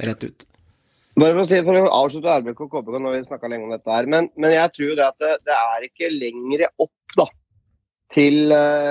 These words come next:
Speaker 2: for eksempel bronsen.
Speaker 1: Neida.
Speaker 2: Det er to, det er to lag som, eh, som skiller seg ut. Det er L S K og Molde i, i toppen der, og så begynner det å bli et rotterace bak der. Og
Speaker 1: Ja.
Speaker 2: jeg tror at, eh, Godset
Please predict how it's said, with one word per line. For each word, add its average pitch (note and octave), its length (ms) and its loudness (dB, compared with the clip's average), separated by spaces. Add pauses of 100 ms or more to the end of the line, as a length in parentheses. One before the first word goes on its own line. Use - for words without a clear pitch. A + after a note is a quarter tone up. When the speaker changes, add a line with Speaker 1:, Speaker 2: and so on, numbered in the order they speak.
Speaker 2:
for D3 140 -10
eksempel C#3 420 -12
bronsen. C#3+ 560 -6 (220)
Speaker 1:
Neida. D3+ 240 -2 (180)
Speaker 2:
Det - 140 -4
er - 100 -12
to, E3 220 0
det F3 80 4
er F3+ 100 -4
to F3 320 -4
lag D3 320 0
som, E3+ 320 -2
eh, E3 400 -4
som D#3+ 160 -6
skiller B2+ 240 -6
seg G3 220 0
ut. - 100 -20
Det F#3 80 2
er D#3 320 2
L B2 80 -4
S A2 160 -10
K C3+ 140 -6
og C#3 100 -2
Molde C3+ 400 -2
i, F#3 80 -4 (160)
i D3+ 80 -6
toppen C#3 320 -6
der, B3 240 2 (400)
og D3+ 100 0
så F3+ 80 0
begynner C#3 280 0
det - 20 -6
å C#3 60 0
bli D3 100 -2
et E3 160 0
rotterace A#2 800 -2
bak A2 320 -2
der. G#2+ 240 -2 (560)
Og D#3 160 6
Speaker 1:
Ja. E3 80 2
Speaker 2:
jeg F#3+ 160 -6
tror D#3+ 240 -8
at, D#3 100 -14 (140)
eh, E2 1400 -4
Godset F3 420 -6